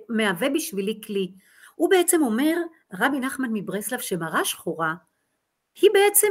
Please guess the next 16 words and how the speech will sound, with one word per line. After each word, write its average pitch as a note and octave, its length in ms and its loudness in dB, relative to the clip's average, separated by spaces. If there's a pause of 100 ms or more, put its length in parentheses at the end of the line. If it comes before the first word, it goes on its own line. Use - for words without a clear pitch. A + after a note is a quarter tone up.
הברירת E4+ 800 4
מחדל D#4 340 0
שלנו, B3 320 0
היא C#4+ 80 0
יושבת D4 300 -4
לנו A3+ 200 -4
על F#3+ 100 0
האוטומט. F3+ 560 -2 (320)
על A#3 120 8
האוטומט, G#3+ 680 4 (320)
התגובה F#3+ 380 -2
הטבעית A#3+ 480 -8
שלנו D#4 560 -2 (540)
היא C#4+ 340 2 (120)
עצב, G#3 420 0 (500)
והיא A3+ 440 -2